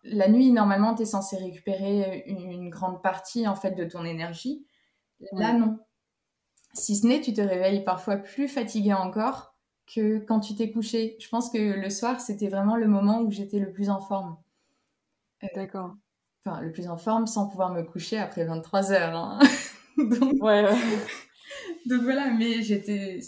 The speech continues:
Speaker 1: voilà, mais le pire, c'était vraiment le matin, quoi. Le matin, c'était, euh, c'était horrible. C'est, donc du coup, j'en suis arrivée à la conclusion que, euh,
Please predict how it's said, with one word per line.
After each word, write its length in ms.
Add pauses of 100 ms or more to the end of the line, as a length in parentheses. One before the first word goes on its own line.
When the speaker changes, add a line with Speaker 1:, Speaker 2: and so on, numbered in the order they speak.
(320)
Speaker 1:
voilà, 320
mais 120
le 100
pire, 200
c'était 260
vraiment 260
le 100
matin, 400
quoi. 160
Le 100
matin, 360
c'était, 500
euh, 180 (240)
c'était 320
horrible. 300 (840)
C'est, 540 (220)
donc 240
du 180
coup, 140
j'en 160
suis 160
arrivée 320
à 80
la 120
conclusion 600
que, 180
euh, 540